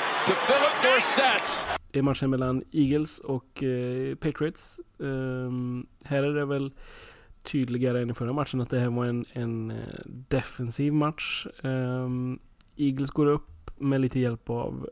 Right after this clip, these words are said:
Speaker 2: eh, domarna i en tio noll ledning. Eh, och sen tar det tvärstopp. Ehm, Eagles har en jättefin, jättelång,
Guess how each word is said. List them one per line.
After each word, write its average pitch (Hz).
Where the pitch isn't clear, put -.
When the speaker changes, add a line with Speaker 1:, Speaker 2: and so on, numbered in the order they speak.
Speaker 2:
eh, 120
domarna 127
i 131
en 120
tio 127
noll 120
ledning. 120
Eh, 120
och 151
sen 139
tar 131
det 117
tvärstopp. -
Ehm, 113
Eagles 135
har 135
en 135
jättefin, 127
jättelång, 117